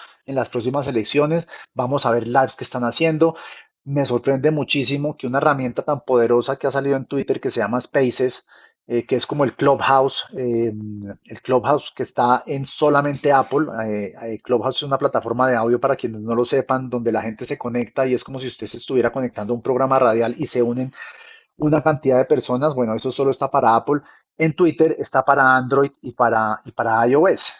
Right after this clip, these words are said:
Entonces, eh, esa es una herramienta donde un político se conecte para hablar con la ciudadanía. Estamos hablando de audiencias diez mil, quince mil, veinte mil personas y no lo están aprovechando.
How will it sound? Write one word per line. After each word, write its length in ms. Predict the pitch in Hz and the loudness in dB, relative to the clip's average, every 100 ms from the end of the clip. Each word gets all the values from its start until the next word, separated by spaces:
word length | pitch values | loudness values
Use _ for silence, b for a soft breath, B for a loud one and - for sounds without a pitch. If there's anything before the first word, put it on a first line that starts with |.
| _ | _
Entonces, 760 | 120 110 120 117 107 135 131 151 | -16 -8 -4 -4 -2 -2 0 0
eh, 400 | 147 135 120 117 | 2 4 2 -2
esa 120 | 113 | -6
es 120 | 113 | -4
una 80 | 143 | 0
herramienta 420 | 156 135 120 113 | 0 0 -2 -2
donde 200 | 139 143 | -2 -2
un 80 | 120 | -6
político 400 | 107 127 131 156 | -4 -6 -6 -6
se 120 | 139 | -6
conecte 340 | 139 110 110 139 | -6 -10 -8 -6
para 200 | 143 131 | 0 2
hablar 220 | 113 113 | 2 -2
con 120 | 123 | -2
la 80 | 131 | -2
ciudadanía. 680 | 147 143 117 110 110 120 135 | 2 2 0 -2 -6 -6 -6
Estamos 320 | - - 107 127 | -12 -12 -8 -6
hablando 640 | 139 107 104 123 139 - _ _ | -4 -6 -4 -2 -4 -8 _ _
de 80 | 117 | -10
audiencias 720 | 107 110 104 - 135 135 - _ _ _ _ _ b b _ _ | -6 -6 -6 0 0 0 -10 _ _ _ _ _ b b _ _
diez 280 | 113 120 104 | -4 -2 -2
mil, 280 | 131 143 - | -4 -4 -6
quince 300 | 127 110 117 | -8 -6 -4
mil, 200 | 131 147 | -4 -2
veinte 240 | 123 110 | -2 -2
mil 160 | 117 113 | -4 -4
personas 560 | 117 143 147 92 - _ _ _ _ _ _ _ | -4 -4 -4 -6 -12 _ _ _ _ _ _ _
y 100 | 117 | 0
no 100 | 120 | 2
lo 60 | |
están 180 | 117 139 | 0 0
aprovechando. 720 | 135 143 113 - 160 113 92 | 2 4 2 4 0 0 -8